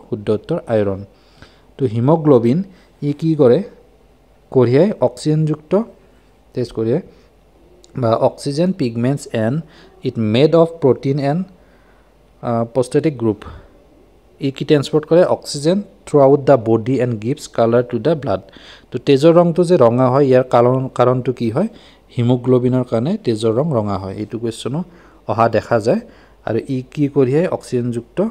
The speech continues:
তেজ কঢ়িয়াই। নেক্সট মায়োগ্ল'বিন। তো মায়োগ্ল'বিনে, আহ, ৰিচিভ অক্সিজেন ফ্ৰম দ্য আৰ বি চি বা ৰেড ব্লাড, আ, চেল, ৰোহিত ৰক্তকণিকা, and works for muscle cells only। ই কিয়ত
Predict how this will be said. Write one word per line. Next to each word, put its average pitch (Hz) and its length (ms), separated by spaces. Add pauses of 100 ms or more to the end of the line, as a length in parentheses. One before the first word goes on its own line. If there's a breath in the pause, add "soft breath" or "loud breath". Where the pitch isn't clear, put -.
(340)
তেজ 113 180
কঢ়িয়াই। 101 320
নেক্সট 117 260
মায়োগ্ল'বিন। 113 760 (480 soft breath)
তো 123 80
মায়োগ্ল'বিনে, 147 760
আহ, - 1080
ৰিচিভ 139 360
অক্সিজেন 131 540
ফ্ৰম 147 400
দ্য 127 420 (220)
আৰ 127 200
বি 131 160
চি 139 380 (160)
বা 110 140
ৰেড 110 260
ব্লাড, - 520
আ, 110 180
চেল, 131 300 (680 soft breath)
ৰোহিত 120 200
ৰক্তকণিকা, 117 720
and 110 180
works 123 420 (180)
for 131 260
muscle 143 540 (340)
cells 113 300
only। 98 260 (440 loud breath)
ই 131 120
কিয়ত 143 280